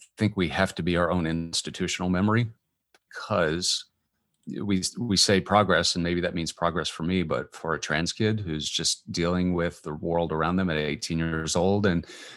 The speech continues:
you know, Texas and other states want to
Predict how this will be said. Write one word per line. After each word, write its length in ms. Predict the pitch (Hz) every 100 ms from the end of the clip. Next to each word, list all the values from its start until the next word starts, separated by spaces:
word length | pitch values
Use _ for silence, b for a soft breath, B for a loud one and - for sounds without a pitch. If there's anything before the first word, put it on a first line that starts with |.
| B -
you 80 |
know, 200 | 92 92 110 -
Texas 500 | - 87 - 90 -
and 180 | 85 85
other 220 | 87 87
states 440 | 82 - 82 92 -
want 240 | 82 80
to 440 | - 80 80 80